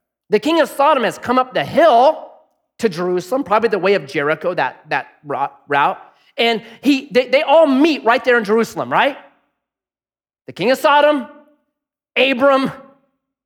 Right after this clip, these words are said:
and Melchizedek. Isn't this a setup? Like, how, what are the odds of that, right? It's a setup.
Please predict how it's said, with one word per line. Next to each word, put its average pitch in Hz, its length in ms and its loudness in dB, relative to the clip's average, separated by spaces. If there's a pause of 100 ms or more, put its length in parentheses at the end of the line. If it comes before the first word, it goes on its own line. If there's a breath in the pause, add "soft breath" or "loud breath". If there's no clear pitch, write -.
(360)
and 117 240 -8 (160)
Melchizedek. 117 640 -14 (2250)
Isn't 196 200 -6
this 190 140 -10
a 131 60 -10
setup? - 580 -16 (1500)
Like, - 220 -18
how, 262 160 -8
what 240 120 -4
are 214 40 -6
the 185 80 -2
odds 160 240 -4
of 120 80 -10
that, 107 160 -16
right? 170 280 -10 (680)
It's 170 100 -8
a 139 60 -12
setup. - 440 -16